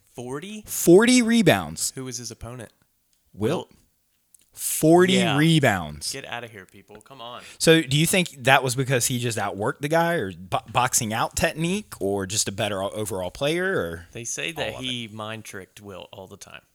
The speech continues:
Speaker 2: Like talk, like mailman doesn't deliver on Sunday, Pippen to Malone,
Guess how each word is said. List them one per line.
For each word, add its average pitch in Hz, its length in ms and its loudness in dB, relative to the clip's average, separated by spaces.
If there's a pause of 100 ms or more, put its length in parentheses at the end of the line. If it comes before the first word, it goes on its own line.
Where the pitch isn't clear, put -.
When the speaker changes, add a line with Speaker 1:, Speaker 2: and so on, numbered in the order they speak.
(840)
Speaker 2:
Like 92 160 -12
talk, - 320 -4
like 90 220 -4 (340)
mailman 117 440 2
doesn't 107 280 2
deliver 110 380 2
on 127 140 2
Sunday, 143 480 4
Pippen 127 460 0
to 107 300 0
Malone, 117 680 2